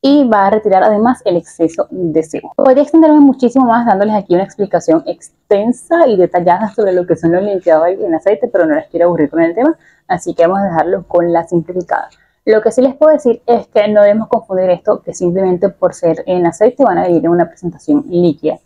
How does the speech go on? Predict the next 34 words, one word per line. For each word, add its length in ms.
No, 220
hay 180
muchísimas 840
marcas 440
en 60
el 60
mercado 420
y 100
hay 180
tantas 300
marcas 360
como 220
presentaciones. 680
Los 460
vamos 120
a 40
encontrar 340
líquidos, 480
que 80
son 160
los 80
más 140
comunes, 480
pero 160
también 240
los 100
vamos 160
a 20
encontrar 400
en 200
cremas, 400
como 180
lo 60
son 200